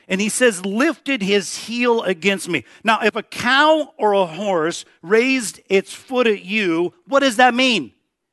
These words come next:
It's getting ready to kick you, right? You're getting ready to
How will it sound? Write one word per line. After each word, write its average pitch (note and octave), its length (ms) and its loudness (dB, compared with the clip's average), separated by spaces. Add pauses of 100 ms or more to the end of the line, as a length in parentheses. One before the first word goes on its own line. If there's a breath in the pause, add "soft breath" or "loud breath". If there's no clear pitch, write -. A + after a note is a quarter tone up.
(100)
It's A3+ 200 2
getting B3+ 360 2
ready B3+ 300 4
to B3+ 440 -2 (520)
kick - 360 2
you, F#3 400 2
right? A3+ 460 4
You're A3 160 -2
getting B3 320 0
ready A#3+ 280 2
to A#3 220 -2